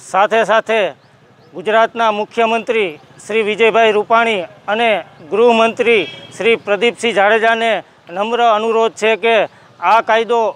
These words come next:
વહેલામાં વહેલી તકે ગુજરાતમાં લાગુ થાય, જેથી કરી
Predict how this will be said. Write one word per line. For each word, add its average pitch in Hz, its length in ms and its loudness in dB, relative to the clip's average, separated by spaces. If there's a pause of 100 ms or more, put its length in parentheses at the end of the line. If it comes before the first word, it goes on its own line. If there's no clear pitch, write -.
વહેલામાં 220 500 -2
વહેલી 214 260 -2
તકે 220 420 -2
ગુજરાતમાં 214 800 -2
લાગુ 196 360 0
થાય, 202 320 0 (400)
જેથી 220 320 -4
કરી 226 380 -2